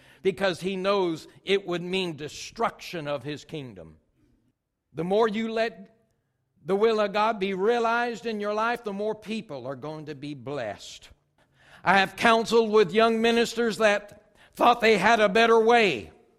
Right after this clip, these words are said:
and said in so many words, "What are you waiting on?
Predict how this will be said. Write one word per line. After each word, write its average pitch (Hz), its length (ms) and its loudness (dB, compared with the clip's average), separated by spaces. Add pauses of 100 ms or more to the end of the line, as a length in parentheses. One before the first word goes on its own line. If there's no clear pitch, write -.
(2500)
and 214 200 2
said 254 320 4
in 220 120 2
so 262 280 4
many 240 300 4
words, 233 680 4 (1120)
"What 247 240 4
are 254 40 4
you 214 180 4
waiting 233 520 4
on? 135 360 0